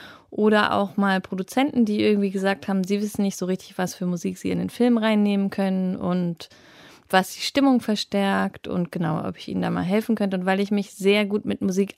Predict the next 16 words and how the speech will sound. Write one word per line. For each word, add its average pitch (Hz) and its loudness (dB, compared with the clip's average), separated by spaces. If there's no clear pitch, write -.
auskannte 175 0
noch 175 -6
zu - -12
der 175 -4
Zeit, 202 -6
das 185 -10
ist - -16
jetzt - -10
auch 180 0
nicht 180 -4
mehr 175 -4
wirklich 247 0
so, 208 -4
habe 190 4
ich - -8
da 180 0